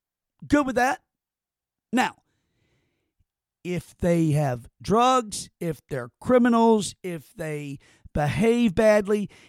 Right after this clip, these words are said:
if they tear things up, if they're not being, eh, you know, i-, if they do not have structure, manners,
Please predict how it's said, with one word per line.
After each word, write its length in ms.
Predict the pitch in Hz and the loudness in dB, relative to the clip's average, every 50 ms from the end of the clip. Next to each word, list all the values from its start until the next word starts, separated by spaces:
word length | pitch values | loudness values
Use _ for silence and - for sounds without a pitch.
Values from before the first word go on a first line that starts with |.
| _ _ _ | _ _ _
if 180 | - 180 156 - | -2 -2 -2 -2
they 200 | - 165 151 139 | -4 -6 -6 -6
tear 420 | - - - - 233 240 240 247 | -6 -4 -2 2 4 4 4 4
things 480 | 185 - 226 220 220 214 214 175 - 226 | 4 4 2 2 4 2 0 0 0 2
up, 360 | 208 202 196 185 - - _ _ _ | 2 2 2 0 -6 -10 _ _ _
if 220 | - 175 175 - _ | -14 -14 -14 -14 _
they're 180 | - 170 156 | -6 -4 -4
not 400 | 160 170 185 220 240 226 - - | -2 0 2 2 2 0 0 -2
being, 460 | 180 226 226 220 220 214 214 208 - - | -2 -2 0 0 -2 -2 -4 -4 -4 -6
eh, 60 | 185 | -8
you 200 | 160 175 185 190 | -6 -4 -4 -4
know, 120 | 175 160 | -4 -4
i-, 220 | 143 - - 160 - | -8 -12 -16 -18 -12
if 180 | - 170 151 - | -12 -12 -10 -6
they 140 | 180 175 170 | -6 -6 -4
do 160 | 143 175 185 | 0 0 0
not 240 | 180 196 190 185 175 | 2 2 2 2 0
have 340 | 180 175 170 165 151 139 - _ _ _ _ _ | 2 2 0 0 0 -4 -14 _ _ _ _ _
structure, 840 | - - - - - 208 202 202 - - - 254 254 262 254 - _ _ _ _ _ _ _ _ _ _ _ _ _ _ _ _ _ _ _ _ _ _ | -16 -16 -12 -4 -2 -2 -2 -2 -4 -6 -4 -4 -4 -4 -6 -10 _ _ _ _ _ _ _ _ _ _ _ _ _ _ _ _ _ _ _ _ _ _
manners, 600 | 196 254 311 302 262 220 190 180 147 - - - | -2 0 2 2 2 2 0 0 -4 -6 -10 -12